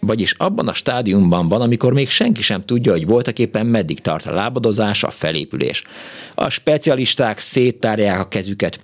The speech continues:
ők természetesen mindent megtesznek, de hát létszámhiány, anyaghiány, valószínűleg igaz, de hát ettől még újra életveszélybe kerülhet a beteg. Az új határidő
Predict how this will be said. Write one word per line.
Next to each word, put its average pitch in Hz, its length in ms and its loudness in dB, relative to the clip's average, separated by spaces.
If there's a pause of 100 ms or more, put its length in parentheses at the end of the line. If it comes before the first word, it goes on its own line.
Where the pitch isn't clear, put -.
(100)
ők 160 180 2
természetesen - 640 -2
mindent 85 400 0
megtesznek, 90 540 -2
de 73 100 -2
hát - 240 -8
létszámhiány, 90 880 0 (100)
anyaghiány, 98 640 0 (380)
valószínűleg 127 840 2
igaz, 98 560 0
de 76 140 -2
hát 78 180 -8
ettől 95 300 0
még 98 160 4
újra 90 260 0
életveszélybe - 680 -4
kerülhet - 420 -6
a - 40 -6
beteg. - 340 -8 (1000)
Az - 240 -2
új 107 200 6
határidő 107 600 2